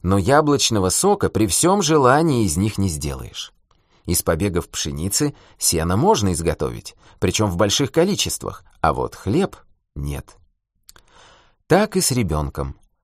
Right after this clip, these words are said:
Он и человек уже, но и не замечать того, что он ещё не человек, это преступление.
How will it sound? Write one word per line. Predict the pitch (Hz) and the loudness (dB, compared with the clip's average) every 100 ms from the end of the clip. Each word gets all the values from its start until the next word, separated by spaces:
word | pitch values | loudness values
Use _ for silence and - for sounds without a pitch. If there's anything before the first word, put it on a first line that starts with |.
| _ | _
Он | 92 85 | 0 0
и | |
человек | 73 76 65 67 120 143 | -2 -4 -4 -2 -2 -2
уже, | 135 147 135 _ _ _ | -2 -2 -4 _ _ _
но | 95 147 | 2 4
и | 190 | 4
не | 180 | 2
замечать | 147 151 143 156 170 - | 2 2 0 0 0 2
того, | 123 131 | 0 2
что | 160 - | 0 0
он | 131 | -2
ещё | 127 123 - 120 | 0 -2 0 0
не | 113 143 180 | 2 0 0
человек, | - 120 92 73 58 - _ | 0 2 0 -2 -8 -18 _
это | - 113 127 113 | -2 -2 0 -2
преступление. | - - 80 76 80 85 62 - | -2 -4 -6 -6 -4 -4 -8 -14